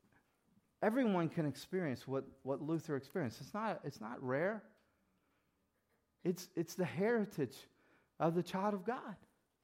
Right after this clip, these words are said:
But it's, you have to understand how it happens. <laughs> I, I'm really privileged today. My, my youngest is here with us. I, I love my daughter Anna and her husband Brian, and they're,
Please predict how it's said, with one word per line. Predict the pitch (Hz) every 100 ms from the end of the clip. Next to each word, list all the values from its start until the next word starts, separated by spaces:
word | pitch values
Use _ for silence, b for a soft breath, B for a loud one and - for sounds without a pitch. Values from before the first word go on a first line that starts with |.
| _ _ _ _ _ _ _ -
But | 185 190
it's, | 190 - - -
you | 185 175
have | - 226 -
to | 233
understand | 202 170 - 208 202 180
how | 190 185
it |
happens. | 185 240 226 - - - _ _ _ _ -
<laughs> | - _ _ _ - - - _ _ -
I, | 104 80 113 151
I'm | 135 127 - _ 160
really | 180 175
privileged | 151 202 180 160 -
today. | 139 131
My, | 139 135 127 131 -
my | 131
youngest | 147 196 175 127 113 - - _ b b b b b -
is | 143 127
here | 202 180
with | 120 107
us. | - - - - _ _ _ _ 123 113 110
I, | 120
I |
love | 123 156 170
my | 208 156
daughter | 156 151 143
Anna | 143 139 143 101
and | 98 107
her | 120
husband | 135 127 131 113
Brian, | 127 127 113 104
and | 107
they're, | 127 123